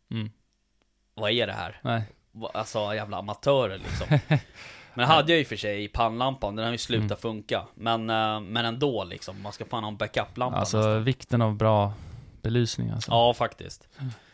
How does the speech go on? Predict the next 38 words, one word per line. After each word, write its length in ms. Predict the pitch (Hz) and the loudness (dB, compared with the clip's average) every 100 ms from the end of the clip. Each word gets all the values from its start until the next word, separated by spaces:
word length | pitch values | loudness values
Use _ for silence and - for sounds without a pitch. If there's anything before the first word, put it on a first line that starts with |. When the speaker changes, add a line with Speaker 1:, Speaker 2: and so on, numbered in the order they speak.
| _ - | _ -4
Speaker 2:
Så 160 | - 131 | 4 6
efter 320 | 143 - 147 | 6 6 4
det 180 | 156 131 | 6 6
kände 280 | 120 113 | 2 0
jag 120 | 107 104 | -2 -2
så 100 | 107 | 0
här, 200 | 104 98 | 0 0
på 140 | 113 | 2
vägen 240 | 113 113 | 2 2
hem 240 | 113 123 110 | 0 0 0
där 180 | 95 95 | -4 -4
så 240 | 98 92 | -6 -6
kände, 280 | - 95 101 | -6 -8 -6
satt 200 | 104 - | -6 -4
jag 100 | 104 | -4
och 100 | 104 - 90 - - - _ _ _ - | -4 -10 -14 -14 -16 -20 _ _ _ -12
googlade 380 | 110 107 110 107 | -6 -6 -4 -6
lite 320 | 95 - 95 | -8 -12 -10
och, 340 | 98 107 127 120 | -10 -8 -8 -4
på 280 | 117 101 | -4 -4
nya, 300 | 104 113 120 | -6 -4 0
Speaker 1:
Mm. 160 | 120 87 | 0 0
Speaker 2:
jag 100 | 113 | -2
måste 180 | 113 113 | 2 2
ha 40 | |
en 40 | 110 | 2
ny 140 | 110 | -2
pannlampa. 680 | 107 110 107 110 110 - 85 - _ _ - | 0 -2 0 -2 -4 -8 -12 -12 _ _ -8
Speaker 1:
Ja. 200 | 117 107 - | -6 -6 -8
Speaker 2:
Eh, 380 | 95 101 95 98 | -8 -6 -6 -6
och 240 | 107 107 | -2 2
gärna 380 | 113 107 110 110 98 | 4 4 2 0 -2
en, 240 | 98 92 | -4 -8
en, 420 | 78 98 95 92 | -8 -8 -8 -10
eh, 60 | 92 | -12
handhållen 840 | 92 - 110 107 98 113 113 101 | -12 -4 -2 -2 -4 -2 -4 -6
lampa 380 | 95 95 101 107 | -10 -10 -6 -4
också. 340 | 104 - - | -4 -8 -16